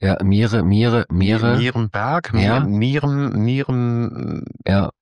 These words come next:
Speaker 1: und
Speaker 2: Ich
Speaker 1: da,
Speaker 2: hab viele
Speaker 1: das war so
Speaker 2: Verwirrungen.
Speaker 1: peinlich für mich, dass ich danach gar, fast nicht mehr weitersprechen konnte.
Speaker 2: Wo wir schon von Peinlichkeiten reden.
Speaker 1: Ja.
Speaker 2: Also ich bin da überhaupt nicht, äh, ich höre auf alles.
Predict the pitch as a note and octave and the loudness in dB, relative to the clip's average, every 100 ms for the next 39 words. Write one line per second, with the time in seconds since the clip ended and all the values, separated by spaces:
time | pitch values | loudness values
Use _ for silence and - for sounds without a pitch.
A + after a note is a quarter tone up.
0 | _ F#2 F2+ - - - - G2 - F2+ | _ 0 0 -6 -10 -6 -4 -4 -4 -10
1 | - - G#2+ G2 A2+ A2+ C3 D3 C3 C3+ | -8 -4 0 0 0 0 0 0 0 0
2 | C3 A#2 A2+ - F#2+ G2 G2+ G2+ F#2 G#2 | 0 2 0 0 -2 -2 0 0 0 -2
3 | A2 A#2+ - B2+ B2+ C#3 F#2+ - C#2+ E2 | -2 -2 0 2 2 0 -2 -2 -2 -2
4 | D2 D#2 D#2+ E2 - - F2+ G2 G2+ - | 0 0 2 -2 -2 -2 0 0 0 0
5 | D#2+ F2+ F#2 - E2 E2 D#2+ F#2+ F#2 G#2+ | 0 0 0 0 -2 0 0 2 0 -2
6 | - D#2+ F2+ G#2+ - F#2+ F#2 - - G#2 | -2 0 2 0 -4 -2 -2 -2 -2 0
7 | F#2+ - A#2 A2+ A2 A2+ G2+ - - - | 0 0 -2 0 -2 -2 -4 -6 -6 -2
8 | F2+ F2 - - - - - E2+ G2+ F3 | 0 0 -2 -4 -2 -4 -4 -2 0 0
9 | - | -4